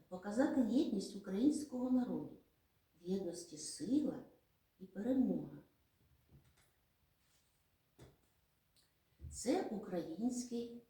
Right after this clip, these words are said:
прапор жовто-блакитного кольору. Жовтий колір — це соняшники, а блакитний —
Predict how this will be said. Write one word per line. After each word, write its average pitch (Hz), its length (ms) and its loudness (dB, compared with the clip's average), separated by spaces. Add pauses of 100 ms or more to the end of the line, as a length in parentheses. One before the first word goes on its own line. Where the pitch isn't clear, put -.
(140)
прапор 151 500 -10 (1300)
жовто-блакитного 202 1400 0 (380)
кольору. 147 480 -6 (1400)
Жовтий 254 400 6
колір — 196 380 0 (240)
це 330 140 -6
соняшники, 277 880 4 (680)
а 175 100 -8
блакитний — 170 720 0